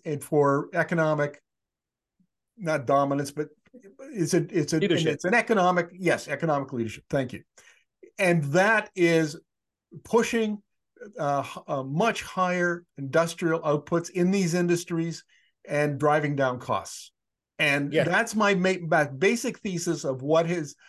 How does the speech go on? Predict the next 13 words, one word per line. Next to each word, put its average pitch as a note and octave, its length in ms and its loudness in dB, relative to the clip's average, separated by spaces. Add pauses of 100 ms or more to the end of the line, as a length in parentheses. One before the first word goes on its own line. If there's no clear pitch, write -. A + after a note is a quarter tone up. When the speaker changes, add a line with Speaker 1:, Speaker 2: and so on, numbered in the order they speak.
(160)
Speaker 1:
really G3 380 2
fundamentally D#3+ 680 -2
changed C#3+ 340 -6
in C3+ 140 -6
the B2+ 100 -4
last A#2+ 320 -2
two A#2+ 120 -4
or A2 100 -2
three G#2+ 240 -8
years. F#2 180 -8 (320)
Your C#3+ 160 0
response? A2 560 -6 (1160)
Speaker 2:
Well, - 240 -6